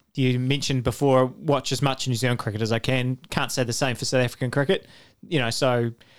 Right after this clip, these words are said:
my, my best innings I've ever seen him play is, is not a huge list, but certainly, like, yeah, he, that was a quality, quality innings. And to have a hundred on the board after, you know, team score was a hundred and fifty-nine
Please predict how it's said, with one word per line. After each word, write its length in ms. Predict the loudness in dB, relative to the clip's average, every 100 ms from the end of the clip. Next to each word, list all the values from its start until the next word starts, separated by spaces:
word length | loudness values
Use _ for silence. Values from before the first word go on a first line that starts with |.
| -2
my, 260 | 2 2 2
my 380 | 2 2 2 2
best 280 | 0 2
innings 220 | 2 4 4
I've 80 |
ever 160 | 4 4
seen 220 | 2 2
him 100 | 2
play 260 | 2 4 4
is, 160 | 2 0
is 160 | -2 2
not 160 | 2
a 40 | 2
huge 480 | 4 6 6 6
list, 360 | 4 2 0 -2
but 240 | -2 -2 -8 -20 -16 -6 2
certainly, 720 | 4 6 4 4 4 2 -2
like, 260 | -4 -4 -8 _
yeah, 200 | -4 -4 -4 -4
he, 220 | 0 0
that 200 | 2 2
was 100 | 2
a 80 | 0
quality, 560 | -2 -2 4 4 4 2
quality 480 | 2 2 4 4 2
innings. 280 | 0 -2 -2
And 80 |
to 80 | 2
have 160 | 2 2
a 60 |
hundred 300 | 2 0 2
on 120 | 2 2
the 40 |
board 360 | 2 4 4 4
after, 440 | 2 2 2 2 -4 -16 -2
you 80 | 0
know, 100 | 0
team 260 | 2 2
score 240 | 4 4 4
was 120 | 4
a 40 |
hundred 220 | 2 0
and 100 | 0
fifty-nine 800 | 0 0 0 0 2 2 0 -4